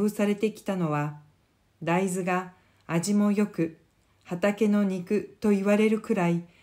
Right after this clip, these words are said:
たくさんの栄養を含んでいるからです。その上、痩せた土地にも強く、育てやすいことから、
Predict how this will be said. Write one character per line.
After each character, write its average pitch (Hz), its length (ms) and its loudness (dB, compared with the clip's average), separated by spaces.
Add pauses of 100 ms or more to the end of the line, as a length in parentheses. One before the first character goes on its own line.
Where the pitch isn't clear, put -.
(140)
た 175 120 -4
く 175 140 -10
さ 247 220 2
ん 247 60 4
の 208 140 2
栄 180 220 2
養 202 260 0
を 196 60 0
含 226 260 -4
ん 240 80 4
で 208 120 2
い 180 60 2
る 175 120 -2
か 170 100 -4
ら 151 140 -4
で 147 160 -6
す。 - 260 -18 (840)
そ 185 200 -4
の 202 240 2
上、 202 340 0 (300)
痩 170 120 0
せ 208 160 0
た 214 200 0
土 208 120 -2
地 226 200 -4
に 226 100 0
も 180 160 2
強 175 320 0
く、 165 340 -8 (480)
育 202 320 0
て 226 120 4
や 226 120 2
す 226 160 -4
い 233 120 0
こ 196 100 -6
と 175 140 -4
か 165 120 -6
ら、 147 280 -6